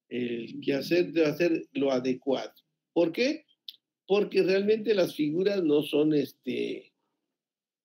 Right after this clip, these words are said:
todas iguales, sino se van cambiando y en función a eso también se tiene que, la finalidad de la bioética tiene que ser también no estática, sino se, también se transforma.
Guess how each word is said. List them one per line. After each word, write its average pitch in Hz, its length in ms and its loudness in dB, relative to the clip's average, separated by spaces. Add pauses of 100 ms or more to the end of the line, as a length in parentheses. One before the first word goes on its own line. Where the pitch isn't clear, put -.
(100)
todas 165 360 2
iguales, 190 560 2
sino 156 240 4
se 127 140 -2
van 147 240 2
cambiando 214 840 0
y 147 140 4
en 131 120 -2
función 165 440 0
a 156 80 4
eso 160 280 0
también 139 320 0
se 139 120 -8
tiene 143 360 0
que, 143 300 -4 (400)
la 135 160 -2
finalidad 143 560 4
de 175 100 4
la 165 140 4
bioética 160 580 2
tiene 147 280 2
que 147 140 -4
ser 147 220 -2
también 151 600 2 (380)
no 143 240 2
estática, - 800 -6
sino 160 380 2
se, 135 160 0
también 143 400 0
se 131 160 0
transforma. 110 720 -12